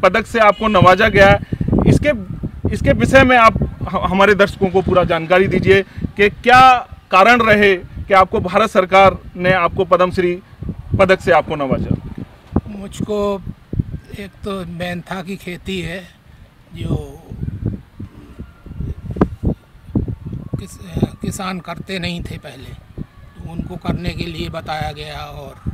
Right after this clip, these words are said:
Speaker 2: एक शिवालिक प्रजाति की उत्पत्ति मेरे द्वारा हुई, उसमें अधिक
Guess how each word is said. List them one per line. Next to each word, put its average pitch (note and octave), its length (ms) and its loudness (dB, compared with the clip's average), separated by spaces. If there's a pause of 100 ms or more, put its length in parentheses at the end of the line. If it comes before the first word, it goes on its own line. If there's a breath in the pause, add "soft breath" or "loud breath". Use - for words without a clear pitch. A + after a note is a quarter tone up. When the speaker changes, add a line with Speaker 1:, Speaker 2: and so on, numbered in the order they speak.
(880)
Speaker 2:
एक F3+ 440 -18
शिवालिक E3+ 580 -6
प्रजाति D#3 580 -12 (440)
की D#3 160 -20
उत्पत्ति D3+ 600 -18 (260)
मेरे D#3+ 220 -16
द्वारा D3 320 -14
हुई, C#3+ 360 -16 (1120)
उसमें E3 320 -14 (440)
अधिक E3+ 260 -10